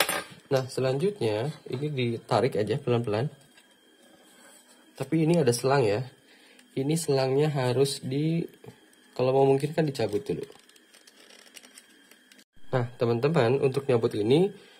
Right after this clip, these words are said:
maka ada ini harus congkel, truk, nah, kayak gini, sama kiri kanan. Kemudian ditekan dari bawah, maka dia lepas. Oke ya. Jadi ini jangan dipaksa ditarik ya, karena sulit. Ini tinggal dicongkel sehingga dia lepas.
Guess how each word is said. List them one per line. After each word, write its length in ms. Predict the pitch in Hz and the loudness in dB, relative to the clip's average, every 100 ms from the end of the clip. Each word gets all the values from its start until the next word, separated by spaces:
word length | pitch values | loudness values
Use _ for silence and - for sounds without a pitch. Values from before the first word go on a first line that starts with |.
| _ - | _ -4
maka 480 | 117 120 151 156 - - - | -4 2 2 2 0 -10 -6
ada 240 | 113 117 | -4 0
ini 240 | 120 117 135 | 0 0 0
harus 160 | 143 139 | 0 0
congkel, 400 | 123 113 127 160 - - | 0 0 0 -4 -8 -16
truk, 160 | - - | -10 -4
nah, 160 | 123 107 | -4 -2
kayak 160 | 107 | -4
gini, 160 | 98 139 170 | -2 -4 -4
sama 320 | - 117 143 151 | -6 -2 -2 0
kiri 240 | 127 113 | -2 -2
kanan. 320 | 107 117 170 - - - - | 0 0 0 -4 -16 -20 -10
Kemudian 400 | - 110 113 135 | 0 2 4 4
ditekan 320 | 127 - 123 | 2 0 0
dari 160 | 120 117 | 2 2
bawah, 320 | 113 107 139 165 - - | 2 2 2 -2 -6 -8
maka 160 | 113 123 | -6 -4
dia 160 | 117 104 | -2 -2
lepas. 480 | - 101 101 - _ - - _ - - - - | -4 -10 -12 -16 _ -20 -20 _ -20 -20 -20 -6
Oke 140 | 110 | -4
ya. 160 | 95 101 - - - - - - _ _ - | -4 -6 -14 -20 -20 -20 -20 -20 _ _ -6
Jadi 240 | 123 127 | 0 2
ini 160 | 143 139 | 2 2
jangan 160 | 160 | 2
dipaksa 400 | 151 - 120 - | 2 -2 -6 -4
ditarik 400 | 117 - 113 151 | -6 -4 -2 0
ya, 160 | 123 143 - - | 0 -2 -6 -20
karena 240 | - - 120 | -14 -8 -6
sulit. 400 | 120 117 156 - - - - - _ | -4 -2 -2 -6 -20 -20 -20 -20 _
Ini 160 | - 131 135 | -2 0 0
tinggal 160 | 117 | 0
dicongkel 400 | 117 113 113 131 | -2 -2 -2 -2
sehingga 320 | 139 113 117 | -2 -2 -2
dia 160 | 113 110 | -2 -2
lepas. 480 | 98 95 95 - | -4 -8 -10 -12